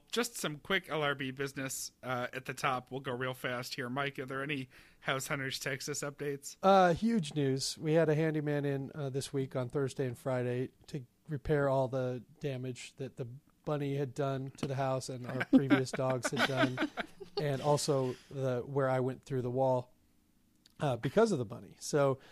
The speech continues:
Speaker 2: now the bunny is in custody all the time. He moves from, he, we, I think we have four, three or four temporary cages that, that move around, and he has a run outside too. Uh, so right now he's outside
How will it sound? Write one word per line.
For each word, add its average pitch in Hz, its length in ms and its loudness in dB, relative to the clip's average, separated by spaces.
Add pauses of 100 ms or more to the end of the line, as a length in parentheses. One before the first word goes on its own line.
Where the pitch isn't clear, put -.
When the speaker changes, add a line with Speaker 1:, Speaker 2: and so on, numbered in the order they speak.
(380)
Speaker 2:
now 165 500 2 (180)
the 147 80 2
bunny 151 320 2
is 139 480 0
in 135 380 -6 (360)
custody 151 460 2
all 135 160 4
the 127 80 -2
time. 123 340 -4
He 127 140 -4
moves 131 340 -2
from, 123 360 -6 (100)
he, 156 220 -2
we, 147 140 0
I 147 60 -8
think - 160 -6
we 156 60 0
have 135 120 0
four, 156 520 4 (720)
three 185 180 2
or 185 80 6
four 160 280 4
temporary 139 480 0
cages 131 520 0
that, 127 140 -8 (240)
that 123 140 -10 (120)
move 135 180 -2
around, 123 320 0
and 123 140 -4
he 131 80 -2
has 131 140 2
a 131 80 0
run 131 300 0
outside 117 540 -6
too. 123 360 -2 (680)
Uh, 117 200 -4
so 127 200 -2
right 147 240 2
now 147 160 2
he's 135 140 0
outside 135 680 0